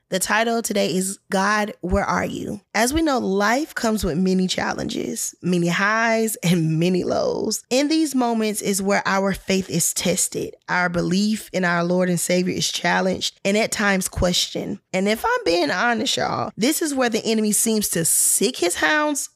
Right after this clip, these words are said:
on us the most. Whether you are saved or lost, has accepted God or don't quite know him, we can all say that we felt this way before.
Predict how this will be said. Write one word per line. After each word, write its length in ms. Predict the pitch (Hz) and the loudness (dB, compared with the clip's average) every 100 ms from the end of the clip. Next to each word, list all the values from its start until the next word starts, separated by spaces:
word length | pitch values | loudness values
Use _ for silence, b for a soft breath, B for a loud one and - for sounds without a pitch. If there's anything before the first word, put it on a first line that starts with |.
| - | -4
on 220 | 180 240 | -2 0
us 140 | 277 | -2
the 120 | - 277 | -2 0
most. 640 | 240 170 170 185 - - B - | 2 0 0 -2 -4 -6 B -14
Whether 320 | 180 254 262 | -2 0 0
you 240 | 240 294 | 0 -2
are 220 | - 185 | 0 0
saved 680 | 175 - 185 202 202 202 196 - | 0 0 2 2 2 0 -2 0
or 100 | 175 | 0
lost, 640 | 170 175 175 190 - - | 2 2 2 0 -2 -2
has 220 | 185 175 | 0 0
accepted 560 | 165 - 190 196 113 117 | -2 0 0 -2 -10 -2
God 420 | 180 180 180 185 B B - | 0 2 0 -2 B B -2
or 100 | 180 | 0
don't 400 | 175 196 214 - | 2 0 0 -4
quite 380 | - 214 208 - | -4 0 0 0
know 240 | 180 185 | 0 0
him, 400 | 202 - - - - B | -2 -4 -6 -6 -12 B
we 140 | 175 180 | -4 0
can 160 | 196 - | 0 0
all 240 | 214 214 | 2 2
say 240 | 202 202 196 | 2 0 2
that 180 | 165 | 0
we 280 | 165 185 202 | 2 2 2
felt 340 | 190 - 180 - | 2 0 0 2
this 240 | 170 - | 0 2
way 160 | - - | 0 0
before. 580 | 175 - 123 - 202 | -2 0 -2 -2 -6